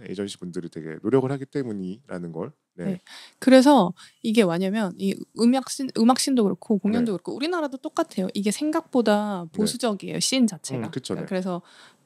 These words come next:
Speaker 2: 사람 비즈니스, 네트워크 비즈니스거든요. 이건
Speaker 1: 음.
Speaker 2: 거의 백 프로 매-, 네트워크 비즈니스라서 이게 돈만 있다고 되는 것도 아니고
Speaker 1: 네네.
Speaker 2: 아니면은 그냥 뭐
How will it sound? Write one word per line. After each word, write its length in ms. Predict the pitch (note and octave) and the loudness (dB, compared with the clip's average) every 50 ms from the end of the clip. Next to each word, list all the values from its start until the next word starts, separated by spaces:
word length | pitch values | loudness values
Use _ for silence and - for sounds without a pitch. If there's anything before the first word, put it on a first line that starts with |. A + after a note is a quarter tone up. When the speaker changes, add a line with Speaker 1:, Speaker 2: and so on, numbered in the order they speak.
| _ _ | _ _
Speaker 2:
사람 920 | - - - - E4+ E4+ F4 F4+ F4+ F4 F4 F4 E4+ E4+ E4+ E4+ E4+ E4 | -6 -2 0 2 4 6 6 6 6 4 4 4 4 4 4 4 4 4
비즈니스, 720 | C4+ G3 E3+ F3+ G3 F3 E3 - - - - - F3 D#3+ - | 2 2 2 0 0 0 -2 -2 -6 -8 -6 -4 -2 0 2
네트워크 540 | - F#3 - - - C#4+ C4 - - - A#3 | 0 0 0 2 2 2 2 2 2 -2 -2
비즈니스거든요. 760 | - - - - F#3 E3+ E3 - - - - - - F#3+ F#3+ | 0 -2 -2 -2 -2 -2 -2 -4 -8 -10 -12 -12 -12 -12 -10
이건 180 | G3 - F3+ F3+ | -8 -8 -6 -6
Speaker 1:
음. 60 | A3 | -4
Speaker 2:
거의 220 | G#3 G3+ G3 G3 | -2 0 0 0
백 220 | F#3 - D#3+ _ _ | 0 -2 -6 _ _
프로 180 | - - G3 | -6 -2 -2
매-, 140 | F3 E3 D#3 - _ _ | 0 -2 -2 -6 _ _
네트워크 500 | - E3+ - - - - A3+ G#3 - - | -6 -6 -6 -4 -2 -2 -2 0 0 -2
비즈니스라서 720 | F#3+ - E3+ - F3+ F#3 F#3 - - - - F3 - G#3 F#3+ | -2 -2 -2 -2 -2 -2 -2 -4 -6 -6 -6 -6 -4 -4 -4
이게 80 | F3+ F3 - | -4 -4 -2
돈만 460 | - A3 G#3+ G#3 G#3+ A#3 B3+ B3+ A#3+ | 2 4 6 6 6 4 2 0 -2
있다고 340 | G#3 - - F#3+ F3+ E3+ F3+ | -4 -6 -6 -6 -6 -6 -6
되는 300 | F3 F3+ D#3+ D#3 E3+ F3 | -6 -4 -4 -2 -2 -2
것도 260 | - - - - - | -2 -4 -4 -4 -4
아니고 460 | F#3 F#3 - C3 B2+ - E3 D3+ C3 - | -4 -4 -6 -6 -4 -2 -2 0 0 -2
Speaker 1:
네네. 180 | - F#2+ E2+ E2 D3 - - _ - | -2 -4 -4 -6 -12 -18 -20 _ -8
Speaker 2:
아니면은 540 | - F#3 F#3+ F#3+ F#3+ F#3 F3+ F3+ F3 F3 F3+ | -4 0 2 4 4 4 4 4 2 0 -2
그냥 340 | - - F3+ F3 E3+ F3+ - | -4 -6 -6 -6 -6 -8 -8
뭐 300 | - F3+ F3 F3 - | -8 -6 -6 -8 -8